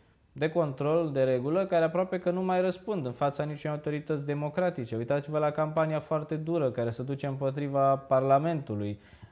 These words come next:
împotriva autorităților publice locale, împotriva partidelor politice, ca formă de expresie a pluripartidismului democratic. Sunt lucruri care fac parte din același plan și mie mi se pare că niște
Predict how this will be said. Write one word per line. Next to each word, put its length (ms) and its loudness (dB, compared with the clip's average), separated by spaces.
împotriva 480 0
autorităților 680 2
publice 380 -2
locale, 440 4
împotriva 440 0
partidelor 680 0
politice, 600 -2
ca 80 0
formă 300 0
de 100 0
expresie 380 -2
a 40 4
pluripartidismului 960 -2
democratic. 640 -2
Sunt 220 -6
lucruri 400 -2
care 300 6
fac 260 2
parte 240 2
din 140 0
același 540 2
plan 380 -2
și 140 -16
mie 120 -2
mi 80 -2
se 140 0
pare 280 4
că 120 -2
niște 720 2